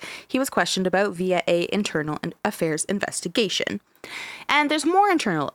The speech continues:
investigations to come. We discussed Marcia, Terrence's mother, and how she was basically spearheading the investigation into her son's disappearance. The police were not helpful, so she was out there doing the work herself. When we left off last week, I told you about her sister, Pam,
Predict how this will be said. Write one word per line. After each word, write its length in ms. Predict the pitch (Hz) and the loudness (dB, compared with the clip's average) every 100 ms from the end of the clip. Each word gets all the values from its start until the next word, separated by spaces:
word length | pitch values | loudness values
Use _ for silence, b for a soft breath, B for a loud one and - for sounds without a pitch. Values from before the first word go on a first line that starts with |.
| - | -4
investigations 760 | 170 131 - 170 - - - | -2 -2 -2 -6 -6 -6 -8
to 80 | - | -4
come. 320 | 160 - - - _ _ _ - B B B - | -4 -4 -8 -18 _ _ _ -20 B B B -4
We 80 | |
discussed 360 | 226 - 226 - | -2 2 2 2
Marcia, 540 | 240 226 - 202 185 | 2 2 2 4 4
Terrence's 520 | 208 190 175 - 180 175 | 2 0 -2 -2 -6 -4
mother, 440 | 175 165 165 196 | -2 0 2 2
and 220 | - 190 | 2 0
how 160 | 175 165 | 0 0
she 220 | - 190 | 0 -2
was 200 | 160 - | -2 0
basically 480 | 240 247 220 - 160 | 2 2 2 -2 -2
spearheading 540 | - 160 165 156 156 | 0 0 0 0 0
the 100 | 151 | -2
investigation 600 | 151 147 - 160 147 160 | -2 -4 -4 -2 -2 -2
into 140 | 151 151 | -2 -2
her 100 | 147 | -2
son's 300 | - 147 - | -2 -4 -6
disappearance. 720 | - - 113 147 190 - - _ | -6 -6 -2 -2 -2 -4 -6 _
The 80 | - | -6
police 320 | - 165 - | -2 -4 -4
were 100 | 131 | -4
not 140 | 135 131 | -4 -2
helpful, 440 | 190 202 285 349 - _ _ | -2 0 0 0 -4 _ _
so 160 | - 208 | -6 -2
she 140 | 220 | 0
was 120 | 214 | 2
out 120 | 202 | 2
there 80 | 233 | 2
doing 160 | 247 254 | 2 2
the 80 | 262 | 2
work 180 | 277 | 0
herself. 480 | 302 370 - - - - B B B B | 0 0 0 -2 -16 -20 B B B B
When 160 | 202 196 | 2 4
we 80 | |
left 240 | 175 175 220 | 4 4 2
off 180 | 196 - | 2 2
last 280 | 170 - | 0 0
week, 260 | 277 294 - | 0 0 0
I 80 | - | -4
told 260 | - 185 180 | -2 0 0
you 20 | |
about 200 | 170 156 | 0 -2
her 100 | 170 | -4
sister, 500 | - 175 - 165 175 | -2 -2 0 -2 -2
Pam, 500 | - 220 165 151 | -4 -2 0 0